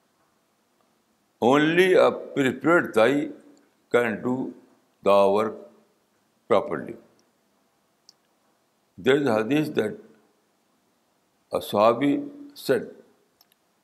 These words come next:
"طلب ال-، طلب الایمان ثم طلب القرآن." یعنی the translation is that we learned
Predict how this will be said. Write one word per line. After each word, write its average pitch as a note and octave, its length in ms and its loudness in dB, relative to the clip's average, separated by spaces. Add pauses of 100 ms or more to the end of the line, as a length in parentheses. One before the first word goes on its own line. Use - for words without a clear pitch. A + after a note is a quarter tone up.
(640)
"طلب D3+ 440 6
ال-، - 420 -4
طلب C3 380 2
الایمان B2+ 640 0
ثم B2 240 -4
طلب G2 400 -4
القرآن." F2+ 460 -2 (3250)
یعنی - 300 -6 (340)
the G2 120 -6
translation A#2 680 0
is A2+ 200 0
that G2 240 -4 (760)
we D#3 440 0
learned C3 540 2